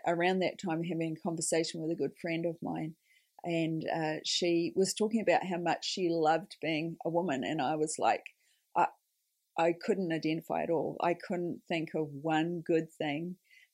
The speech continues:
about being female. I could think of lots of really bad things about being a female, but there wasn't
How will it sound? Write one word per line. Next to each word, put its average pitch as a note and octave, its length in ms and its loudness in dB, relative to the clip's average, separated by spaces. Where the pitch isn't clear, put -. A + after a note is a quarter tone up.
about E3 320 2
being D#3+ 200 -2
female. C3+ 440 -4
I D#3 60 0
could C3 200 -8
think E3 200 -4
of E3+ 100 -6
lots E3 320 0
of D#3 140 -2
really D#3 420 -2
bad D#3+ 320 2
things C4+ 420 0
about A3 320 0
being A3+ 200 0
a A3+ 60 -6
female, A#3+ 340 0
but F3+ 200 4
there F3 140 4
wasn't E3+ 400 2